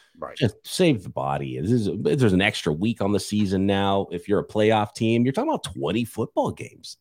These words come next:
Speaker 2: I mean,
Speaker 1: Yeah.
Speaker 2: that's one of the things. You want, you wanna build around a running back?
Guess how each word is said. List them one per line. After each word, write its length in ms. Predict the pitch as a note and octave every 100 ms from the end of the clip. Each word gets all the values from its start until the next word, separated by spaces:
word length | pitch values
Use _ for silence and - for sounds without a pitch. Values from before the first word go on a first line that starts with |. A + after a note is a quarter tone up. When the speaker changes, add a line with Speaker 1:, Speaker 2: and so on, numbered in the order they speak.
| -
Speaker 2:
I 60 |
mean, 240 | B2 A2+ F#2
Speaker 1:
Yeah. 100 | D#2 - -
Speaker 2:
that's 180 | D4 -
one 160 | D#4 F#3+
of 60 |
the 60 | C3+
things. 340 | G3 B3+ D#3+
You 120 | C4 G#3
want, 420 | F#3 B3+ D#4 -
you 120 | D#3
wanna 160 | A3 D3
build 200 | D#3+ F3
around 220 | D#3 C#3+
a 60 | A#2
running 240 | B2+ F3
back? 240 | F3 G3+